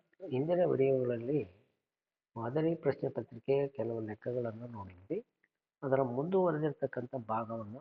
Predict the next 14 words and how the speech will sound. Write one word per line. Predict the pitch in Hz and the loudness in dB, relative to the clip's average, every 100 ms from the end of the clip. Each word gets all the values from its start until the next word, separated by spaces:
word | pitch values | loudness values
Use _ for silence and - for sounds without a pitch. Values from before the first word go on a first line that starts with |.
| - | -10
ತಗೊಂಡಿದ್ದೀವಿ. | 117 98 90 95 110 226 - _ | -10 -10 -14 -18 -12 -14 -14 _
ಮೂವತ್ಮೂರನೇ | 123 123 131 - 110 107 147 156 151 | 0 4 4 2 -6 2 2 2 0
ಲೆಕ್ಕದಲ್ಲಿ | 120 98 - 95 90 87 160 - _ _ _ _ _ _ _ _ _ _ _ _ | 0 -4 -10 -16 -16 -10 -10 -10 _ _ _ _ _ _ _ _ _ _ _ _
ತರ್ಟಿ | 120 113 127 | -14 -6 -6
ತ್ರೀ, | 123 _ - 143 120 104 127 - _ _ _ _ _ _ _ _ _ _ | -6 _ -6 -4 -4 -6 -8 -12 _ _ _ _ _ _ _ _ _ _
ಇದರಲ್ಲಿ | 135 170 170 101 101 135 - _ _ _ _ _ _ _ _ _ | -4 2 2 2 -4 -6 -8 _ _ _ _ _ _ _ _ _
ಚಿತ್ರದಲ್ಲಿ | - 160 185 180 170 170 180 185 185 - - 131 | -6 -2 2 2 2 0 0 0 -2 -8 -4 0
ಒ | 165 160 170 | 2 2 2
ಎ | - 120 131 143 147 143 | 0 0 0 0 -4 -6
ವೈ | 113 110 113 123 123 - | -4 -4 -4 -6 -8 -10
ಬಿ, | 113 101 _ _ _ _ _ _ | -10 -10 _ _ _ _ _ _
ಒ | 107 107 117 117 95 92 147 _ _ _ _ _ _ _ _ - 110 98 | -10 -8 -6 -6 -6 -8 -12 _ _ _ _ _ _ _ _ -14 -12 -8
ವೈ | 101 110 98 92 104 156 _ _ _ 117 110 | -6 -4 -6 -8 -10 -12 _ _ _ -6 -2
ಎ | 113 | -2